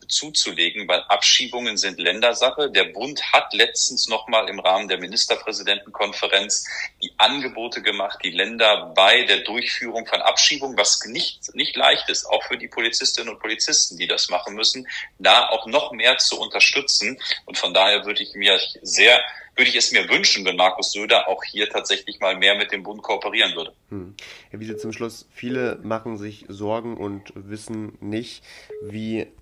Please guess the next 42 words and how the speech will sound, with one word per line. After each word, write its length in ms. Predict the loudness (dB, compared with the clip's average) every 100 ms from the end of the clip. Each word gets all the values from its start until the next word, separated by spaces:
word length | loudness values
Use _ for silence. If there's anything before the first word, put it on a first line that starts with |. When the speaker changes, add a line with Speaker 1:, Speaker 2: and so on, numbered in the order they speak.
| -18 -12 -6
Speaker 2:
ähm, 360 | -4 -4 -6
es 160 | -8 -8
jetzt 280 | -10 -10 -8
nun 240 | -6 -4
weitergeht. 540 | -4 -4 -6 -6 -6
Und 220 | -8 -12 -10
gerade, 340 | -8 -8 -10
Sie 160 | -10 -12
haben 140 | -12
es 160 | -14 -16
oft 420 | -12 -12 -14 -12
angesprochen, 460 | -10 -10 -10 -12 -8
gerade 200 | -10 -10
die 80 |
Kommunen 460 | -14 -10 -8 -8 -10 -16 -20 -20
sind, 380 | -6 -4 -4 -6
ähm, 280 | -6 -6 -8
sehr 320 | -6 -2 -2
belastet 500 | -2 -4 -4 -4 -8
und 120 | -8
viele 180 | -8 -6
machen 260 | -6 -6 -8
sich 160 | -8
natürlich 400 | -10 -10 -8 -8
auch 80 | -10
dort 240 | -8 -8 -4
Sorgen, 360 | -4 -2 -6 -12 -20 -20 _
wie 140 | -10
geht 200 | -6 -4
es 120 | -4
jetzt 200 | -6 -4
weiter? 400 | -2 0 -2 -4 -4
Wird 200 | -4 -4
es 160 | -6
möglicherweise 800 | -4 -4 -4 -6 -2 -2 -2 -4
nötig 340 | -6 -8 -12 -10
sein, 220 | -10 -10
dass 260 | -12 -16
Turnhallen 540 | -12 -10 -8 -8 -10 -12
wieder 200 | -12 -12
besetzt 500 | -12 -14 -14 -14 -12
werden, 280 | -12 -12